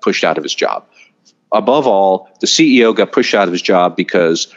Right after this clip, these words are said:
Cardinal has not been doing well at the share price, and its net income has fallen, and, you know, it's not doing terribly well as pharmaceutical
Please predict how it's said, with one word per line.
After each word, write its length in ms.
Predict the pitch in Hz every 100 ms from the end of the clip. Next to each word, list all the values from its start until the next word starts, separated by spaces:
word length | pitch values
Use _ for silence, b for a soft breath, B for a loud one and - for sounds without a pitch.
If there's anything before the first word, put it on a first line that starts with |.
| b -
Cardinal 320 | 98 92 85
has 160 | -
not 180 | 101 123
been 120 | 147
doing 240 | 123 117 101
well 220 | 98 92
at 80 | 85
the 100 | -
share 240 | - 135
price, 500 | 135 135 139 151 - - _
and 100 | 101
its 160 | 98 -
net 160 | 113 113
income 380 | 117 117 120
has 100 | 117
fallen, 480 | - 120 123 131 156 - B B B
and, 420 | 110 104 104 98
you 80 | 98
know, 140 | 95 87
it's 520 | 104 101 - - - _ -
not 240 | 160 -
doing 200 | 135 117
terribly 460 | 98 127 110 95 95
well 420 | 98 80 69 67
as 320 | - 95 90 -
pharmaceutical 840 | - 98 95 120 98 101 90